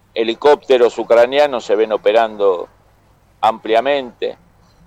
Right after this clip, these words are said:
Y se ve cada vez más el uso de artillería pesada, de tanques, digamos, de guerra convencional, eh, ucraniana, ¿no? Con lo cual,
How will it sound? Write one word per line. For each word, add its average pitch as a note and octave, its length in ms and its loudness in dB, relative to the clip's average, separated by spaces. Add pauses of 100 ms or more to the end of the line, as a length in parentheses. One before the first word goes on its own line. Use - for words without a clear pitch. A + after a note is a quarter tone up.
(500)
Y A2+ 120 -12
se B2+ 160 4
ve C#3+ 120 4
cada C#3 280 6
vez C#3+ 120 4
más D3 360 2
el C3+ 100 2
uso A#2+ 320 2
de A2 80 4
artillería G#2+ 560 -2
pesada, B2+ 640 6
de G2+ 140 0
tanques, A#2+ 960 -2 (160)
digamos, F#2+ 380 -6
de G2+ 100 -2
guerra A2+ 300 4
convencional, G#2 1040 -4 (920)
eh, D#2 280 -14 (160)
ucraniana, A2 720 0
¿no? C#3+ 200 -20 (240)
Con G2+ 160 -2
lo G2+ 120 2
cual, C3 600 4